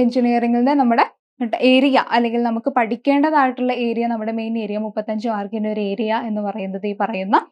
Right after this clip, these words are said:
ആ, ബേസിക് സയൻസ് എഞ്ചിനീയറിംഗ് ആണ്. ഓക്കെ, ഇതൊക്കെയാണ് നമ്മുടെ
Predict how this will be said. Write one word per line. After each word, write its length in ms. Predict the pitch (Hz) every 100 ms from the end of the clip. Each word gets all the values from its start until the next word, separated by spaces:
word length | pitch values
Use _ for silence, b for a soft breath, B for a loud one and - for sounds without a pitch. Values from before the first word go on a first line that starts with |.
| _ _
ആ, 240 | 220 202 202
ബേസിക് 440 | 220 226 226 240 -
സയൻസ് 360 | 214 214 - - -
എഞ്ചിനീയറിംഗ് 600 | 220 202 196 185 185 180
ആണ്. 160 | 175 175 -
ഓക്കെ, 200 | 302 285 - _ _
ഇതൊക്കെയാണ് 500 | 254 285 302 339 294
നമ്മുടെ 340 | 311 294 254